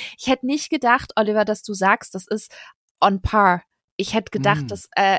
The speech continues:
Speaker 1: Avengers Campus wäre drunter. Jetzt, wenn du sagst on par, das wertet für mich jetzt gedanklich schon mal den Avengers Campus auf, weil ich das, äh,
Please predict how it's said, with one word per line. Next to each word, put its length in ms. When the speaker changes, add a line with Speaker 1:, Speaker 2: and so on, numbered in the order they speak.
Speaker 1:
Avengers 420
Campus 360
wäre 100
drunter. 400
Jetzt, 240
wenn 120
du 80
sagst 280
on 140
par, 360
das 200
wertet 320
für 140
mich 280
jetzt 200
gedanklich 420
schon 140
mal 100
den 180
Avengers 440
Campus 500
auf, 400
weil 140
ich 120
das, 280
äh, 20